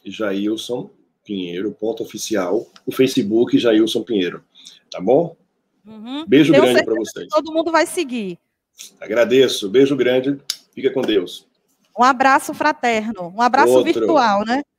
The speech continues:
Speaker 1: <laughs>
Speaker 2: Muito obrigada, professor Jailson.
Speaker 1: Valeu, tchau, tchau.
Speaker 2: É, tchau, tchau. É, colegas, professores, em especial os aqui da nossa rede, da Rede Municipal de Xorroxó,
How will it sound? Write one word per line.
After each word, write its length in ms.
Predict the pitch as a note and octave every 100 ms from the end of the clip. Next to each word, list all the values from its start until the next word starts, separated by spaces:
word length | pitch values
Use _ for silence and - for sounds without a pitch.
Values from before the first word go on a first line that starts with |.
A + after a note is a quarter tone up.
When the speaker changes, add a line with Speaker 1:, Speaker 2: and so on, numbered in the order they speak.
| -
Speaker 1:
<laughs> 1120 | - - - C3+ C#3 C#3 - - - _ - -
Speaker 2:
Muito 160 | -
obrigada, 560 | C4+ C#4 C4 A3+ G#3+ G#3
professor 440 | G3+ G3 F#3 G3+
Jailson. 200 | F#3+ F#3
Speaker 1:
Valeu, 580 | B2 B2 A#2 G#2 F2+ - _ _ _ -
tchau, 160 | A#2+
tchau. 360 | - A2+ E2+ -
Speaker 2:
É, 60 | G#3 - _ _
tchau, 200 | - A3
tchau. 500 | A3+ A3+ G3 F3 D#3 _ _ _ _ _ _ -
É, 480 | A3+ A#3 A#3 A#3 G#3+ -
colegas, 680 | - D4+ C4+ D4 D4 D#4 -
professores, 1000 | C4 C4+ A#3+ - B3+ B3+ C4+ C#4+ - - _ _ -
em 40 |
especial 540 | A#3 - A#3+ - B3 A#3+
os 160 | A#3
aqui 180 | A#3 A#3
da 140 | G#3+ G#3+
nossa 240 | A3+ A3
rede, 340 | G#3 A#3+ A#3
da 80 | A3
Rede 200 | A3 A3
Municipal 340 | A3+ A3+ A#3 A3
de 80 |
Xorroxó, 540 | - A3 G3+ - A#3